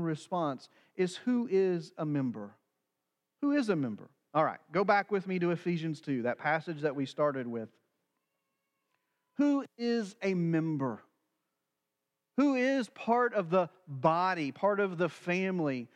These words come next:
part of the building, whichever analogy of Paul's you would like to use in describing the church? Who is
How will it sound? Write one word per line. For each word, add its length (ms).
part 240
of 140
the 100
building, 460
whichever 380
analogy 680
of 140
Paul's 420
you 100
would 140
like 320
to 100
use 420
in 120
describing 600
the 80
church? 280
Who 320
is 400